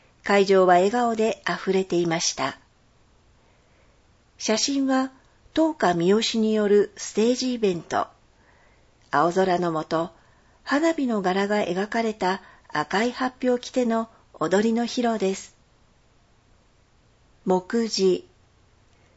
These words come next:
この号の主な内容は、特集、全身の健康はお口の健康から、姿勢ニュース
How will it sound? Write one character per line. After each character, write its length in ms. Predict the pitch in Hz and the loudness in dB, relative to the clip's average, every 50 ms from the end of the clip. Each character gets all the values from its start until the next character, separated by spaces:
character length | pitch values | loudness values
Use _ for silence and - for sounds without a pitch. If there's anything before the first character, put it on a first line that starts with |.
| _ _ _ _ | _ _ _ _
こ 140 | - 233 240 | 2 4 4
の 160 | 269 302 302 | 4 4 2
号 220 | - 302 294 285 | 0 -2 0 2
の 180 | 240 202 175 156 - | 2 2 2 2 2
主 260 | 208 208 233 262 262 240 | 2 2 2 2 2 2
な 160 | 202 160 131 | 0 -2 -2
内 320 | 143 165 175 190 190 185 | -2 -2 0 0 0 0
容 220 | 185 180 175 170 165 | 0 0 0 0 -2
は、 240 | 170 156 160 277 - _ _ _ _ _ _ _ _ _ _ _ _ _ _ _ _ _ _ _ _ _ _ - | -2 -4 -4 -6 -12 _ _ _ _ _ _ _ _ _ _ _ _ _ _ _ _ _ _ _ _ _ _ 0
特 300 | 202 196 190 190 - 226 | 0 0 0 0 -4 -6
集、 520 | - - - - 214 208 202 196 185 - - _ _ _ _ _ _ _ _ _ _ - | -4 -4 0 2 2 4 4 4 2 0 -6 _ _ _ _ _ _ _ _ _ _ -4
全 220 | - 220 233 254 | 0 2 4 4
身 280 | 269 - - - 277 269 | 4 2 0 0 0 2
の 220 | 254 247 247 247 | 2 2 0 -2
健 220 | - - 233 240 | -2 -2 -2 -2
康 300 | 226 214 - 226 220 220 | -2 -2 -2 0 0 2
は 300 | 208 214 208 208 202 - - _ | 4 4 2 2 0 -2 -6 _
お 100 | - 190 | -8 -8
口 380 | 196 - - 247 247 - - 247 | -6 -6 -6 -6 -4 -4 -2 0
の 140 | 240 240 226 | 0 0 0
健 220 | 233 - 208 214 | -2 -4 -4 -4
康 320 | 208 202 - - 196 196 190 | -4 -4 -2 -2 -2 -2 0
か 160 | 196 185 175 | -2 -2 0
ら、 220 | 175 170 160 - - _ _ _ _ _ _ _ _ _ _ _ _ _ _ _ _ _ _ _ _ _ _ _ _ _ _ _ | 0 0 -2 -4 -6 _ _ _ _ _ _ _ _ _ _ _ _ _ _ _ _ _ _ _ _ _ _ _ _ _ _ _
姿 280 | - - - 196 190 - | -8 -2 -2 0 0 2
勢 260 | - 262 262 254 254 | 4 4 4 4 2
ニ 200 | 240 233 233 233 | 2 2 0 0
ュ 20 | 214 | 0
ー 40 | 196 | -2
ス 400 | - - - 156 156 156 - | -4 -8 -8 -6 -6 -6 -6